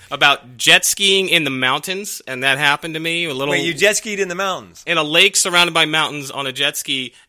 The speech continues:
Speaker 1: and, uh, there's some cool stuff, but never mind. I want to abandon
Speaker 2: I'm
Speaker 1: that.
Speaker 2: sorry, I'm
Speaker 1: And I
Speaker 2: sorry.
Speaker 1: just want to come back to you, to you in a float as a
Speaker 2: Yes.
Speaker 1: celebrity in Poplar
Speaker 2: On a
Speaker 1: Bluff,
Speaker 2: truck.
Speaker 1: Missouri. On
Speaker 2: Yes,
Speaker 1: a
Speaker 2: I was a celebrity. I was a celebrity because I, my,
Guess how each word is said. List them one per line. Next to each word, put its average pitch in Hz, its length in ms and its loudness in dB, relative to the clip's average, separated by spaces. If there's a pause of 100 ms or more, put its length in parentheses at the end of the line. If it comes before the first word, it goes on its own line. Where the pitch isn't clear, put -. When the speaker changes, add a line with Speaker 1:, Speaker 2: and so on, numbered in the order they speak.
(120)
Speaker 1:
and, 127 260 0
uh, 127 80 -4
there's 151 160 0
some - 140 -4
cool 196 180 -4
stuff, - 320 -6
but 151 140 -2
never 185 240 -6
mind. 196 320 0
I 156 60 -2
want 214 160 -4
to 262 40 -6
abandon 156 440 0
Speaker 2:
I'm 180 40 -8
Speaker 1:
that. 185 60 -4
Speaker 2:
sorry, 156 280 2 (120)
I'm 143 120 -8
Speaker 1:
And 165 80 2
I 175 60 6
Speaker 2:
sorry. 180 100 4
Speaker 1:
just 220 160 -2
want 233 120 0
to 214 60 -2
come 208 200 -6
back 196 240 0
to 196 80 -6
you, 175 640 -6 (420)
to 185 100 -4
you 220 600 -2
in 208 180 -2
a 196 80 2
float 220 720 -2
as 208 80 0
a 185 40 2
Speaker 2:
Yes. 151 200 0
Speaker 1:
celebrity 170 640 -2
in 139 240 -8
Poplar 147 320 -4
Speaker 2:
On 185 80 0
a 170 40 0
Speaker 1:
Bluff, 123 100 -4
Speaker 2:
truck. 165 300 4
Speaker 1:
Missouri. 104 140 -16 (280)
On 147 140 -4
Speaker 2:
Yes, 123 140 -2
Speaker 1:
a 147 60 0
Speaker 2:
I 165 60 4
was 175 160 -4
a 160 60 -6
celebrity. 151 580 -4
I 98 80 -2
was 131 160 -8
a 131 40 -10
celebrity 156 520 -4
because 113 440 -10
I, 113 180 -4
my, 113 300 -6